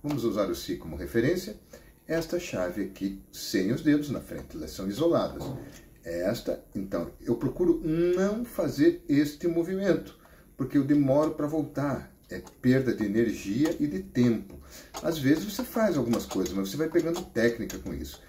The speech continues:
Mas a princípio é assim, Si, Ré, Si, Ré sustenido, a primeira e a segunda. Então, Si,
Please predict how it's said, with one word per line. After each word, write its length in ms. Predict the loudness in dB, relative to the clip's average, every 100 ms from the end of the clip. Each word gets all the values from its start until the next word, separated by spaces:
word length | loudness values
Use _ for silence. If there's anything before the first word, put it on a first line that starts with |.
| -20 -6
Mas 160 | -2 0
a 80 |
princípio 640 | 0 0 -2 -2 -2 -2 -2
é 60 | -2
assim, 400 | -2 -2 -2 -4 -10 -20 -12
Si, 320 | 2 4 4 2
Ré, 320 | 0 0 -6 -16 -16 -16 -16 -16
Si, 420 | -6 -2 -2 -4 -20 -20 -14
Ré 380 | -2 0 0 -6 -18
sustenido, 1200 | -16 -8 -8 -8 -4 -2 0 0 2 2 0 -10 -14 -18 -20 -20 -20 _ _
a 100 | -14
primeira 680 | -4 -2 0 2 2 2 0 -2
e 100 | -4
a 60 |
segunda. 720 | -4 -6 -4 0 0 0 -6 -12 -14
Então, 180 | -14 -12
Si, 600 | -12 -10 -2 -2 -2